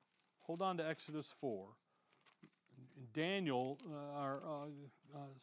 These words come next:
I'm sorry, Psalms a hundred and ten. You see, you've got this, it's the, the doctrinally, the rod is very significant. It's very important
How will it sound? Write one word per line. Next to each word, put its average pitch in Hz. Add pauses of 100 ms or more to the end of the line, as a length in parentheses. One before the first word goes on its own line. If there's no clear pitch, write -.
(160)
I'm 147
sorry, 139
Psalms 180
a 135
hundred 160
and 123
ten. 127 (1700)
You 143
see, 185 (120)
you've 165
got 233
this, 180 (1500)
it's - (120)
the, 147
the 143 (360)
doctrinally, 196
the 151
rod 185
is 143
very 185
significant. 151
It's 139
very 180
important 135